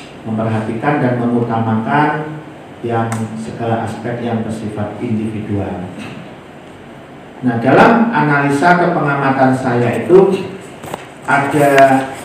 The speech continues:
sekitar empat penyebab utamanya. Kenapa saya sepakat dengan pe-, pencetus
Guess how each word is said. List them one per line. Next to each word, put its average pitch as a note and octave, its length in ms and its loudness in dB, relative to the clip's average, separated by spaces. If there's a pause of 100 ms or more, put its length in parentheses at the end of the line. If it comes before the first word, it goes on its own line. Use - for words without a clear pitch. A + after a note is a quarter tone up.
(380)
sekitar D3+ 680 0
empat D#3 560 2
penyebab D3 560 2
utamanya. D#3 800 2 (720)
Kenapa C#3+ 480 4 (400)
saya - 400 -2
sepakat B2 400 -2
dengan B2 560 2 (320)
pe-, C3+ 640 2 (400)
pencetus D3 800 2